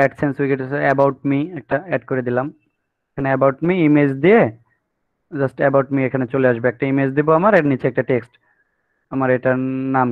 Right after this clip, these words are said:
কি, ইমেজের লিঙ্কটা দিয়ে দেবো। যেমন আমি যদি এখানে এটা দেখানোর জন্য কপি ইমেজ অ্যাড্রেস দিলাম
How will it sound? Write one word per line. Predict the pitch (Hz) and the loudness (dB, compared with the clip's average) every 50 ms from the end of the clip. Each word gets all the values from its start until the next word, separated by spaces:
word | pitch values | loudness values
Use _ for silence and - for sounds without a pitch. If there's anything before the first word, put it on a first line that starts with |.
| 113 | -4
কি, | - 120 117 - 143 143 | -8 -10 -12 -10 -8 -4
ইমেজের | 139 143 139 131 143 143 139 | -4 -2 -2 -2 -2 0 0
লিঙ্কটা | 139 139 135 151 143 | 0 0 0 0 0
দিয়ে | 147 151 147 151 | 2 2 2 2
দেবো। | 151 175 226 277 277 _ _ _ _ _ _ _ _ _ _ _ - 135 | 2 2 0 -2 -4 _ _ _ _ _ _ _ _ _ _ _ -6 -4
যেমন | 135 135 131 135 135 | -2 -2 -2 -2 -4
আমি | 135 135 131 131 | -4 -4 -4 -4
যদি | 131 131 135 131 | -4 -2 -4 -4
এখানে | 127 135 131 131 131 131 156 - _ _ - - _ _ _ _ _ _ _ _ _ _ _ _ _ _ _ _ _ _ _ | -4 -4 -4 -2 -2 -4 -6 -10 _ _ -20 -20 _ _ _ _ _ _ _ _ _ _ _ _ _ _ _ _ _ _ _
এটা | _ - 127 120 123 127 123 | _ -4 -4 -4 -2 -2 -2
দেখানোর | 123 117 131 131 127 127 120 127 | -2 -2 -2 -4 -4 -4 -4 -4
জন্য | 123 127 135 156 196 196 - _ _ _ _ _ _ _ _ _ _ _ _ _ _ _ _ _ _ _ _ _ _ _ _ _ _ _ _ _ _ _ _ _ _ _ _ _ _ _ _ _ _ _ _ _ _ _ _ _ - | -2 -2 0 -2 -2 -4 -8 _ _ _ _ _ _ _ _ _ _ _ _ _ _ _ _ _ _ _ _ _ _ _ _ _ _ _ _ _ _ _ _ _ _ _ _ _ _ _ _ _ _ _ _ _ _ _ _ _ -4
কপি | 135 127 - - 135 131 | -2 -2 0 2 2 4
ইমেজ | 131 131 123 131 | 4 2 2 2
অ্যাড্রেস | 127 123 120 123 131 120 120 123 | 0 0 0 0 -2 0 0 -2
দিলাম | 127 135 147 | -2 0 -2